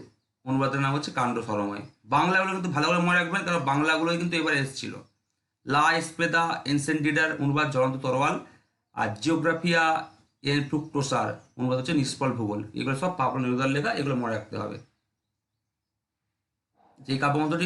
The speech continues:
উনিশশো আটচল্লিশ থেকে ঊনপঞ্চাশ খ্রিস্টাব্দের মধ্যে রচিত, এতে পনেরোটি অধ্যায় আছে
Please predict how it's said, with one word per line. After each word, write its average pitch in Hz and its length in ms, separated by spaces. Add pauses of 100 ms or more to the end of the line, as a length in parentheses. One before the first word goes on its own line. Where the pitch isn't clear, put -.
উনিশশো 147 240
আটচল্লিশ 147 260
থেকে 160 140
ঊনপঞ্চাশ 147 240
খ্রিস্টাব্দের 147 360
মধ্যে 135 180
রচিত, 120 280 (680)
এতে 143 120 (120)
পনেরোটি 127 360 (120)
অধ্যায় 139 320
আছে 190 180